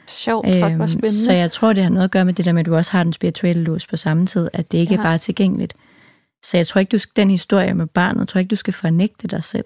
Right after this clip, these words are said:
Speaker 1: Nej.
Speaker 2: Jeg tror, det var, fordi du ville gerne åbne op for det.
Speaker 1: Ja.
Speaker 2: Du kunne måske mærke indeni rent intuitivt, der er noget her, jeg kan hjælpe. Du
Speaker 1: Mhm.
Speaker 2: er jo også en fisk, du har jo,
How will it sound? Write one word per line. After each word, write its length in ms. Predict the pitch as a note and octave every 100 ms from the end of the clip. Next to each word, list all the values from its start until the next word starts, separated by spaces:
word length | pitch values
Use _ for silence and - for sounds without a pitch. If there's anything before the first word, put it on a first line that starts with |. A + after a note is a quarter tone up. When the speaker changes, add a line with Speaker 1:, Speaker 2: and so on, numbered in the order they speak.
| - -
Speaker 1:
Nej. 240 | A3 G#3 - - -
Speaker 2:
Jeg 100 | A#3+
tror, 140 | G#3+
det 60 | F3+
var, 40 | F3
fordi 180 | G3
du 100 | F#3
ville 520 | F#3 F3+ G#3+ A3+ B3 C4
gerne 400 | F3+ E3 F3 G3
åbne 340 | F3 E3 E3+ E3
op 200 | F3+ -
for 200 | - F3
det. 140 | F3 -
Speaker 1:
Ja. 160 | A3+ G#3+ - - -
Speaker 2:
Du 80 |
kunne 160 | F#3+ F#3
måske 300 | F3+ - G#3
mærke 460 | F#3 F3 F#3 G3+ G3
indeni 360 | F#3+ G3 F#3+
rent 220 | F#3+ F#3
intuitivt, 680 | F3+ F3 G3+ G#3 - G3 F#3 - - - _ -
der 80 | G3
er 140 | F#3+
noget 260 | F#3 F#3 G3
her, 140 | F#3+
jeg 200 | F3+ F#3+
kan 140 | - F#3
hjælpe. 380 | F#3 G3+ - F#3+ _ -
Du 40 |
Speaker 1:
Mhm. 120 | A3+ G#3
Speaker 2:
er 80 |
jo 100 | G3+ F#3
også 160 | F#3
en 40 | F#3+
fisk, 300 | - F#3 -
du 40 |
har 200 | D#3+ G#3
jo, 180 | G3 E3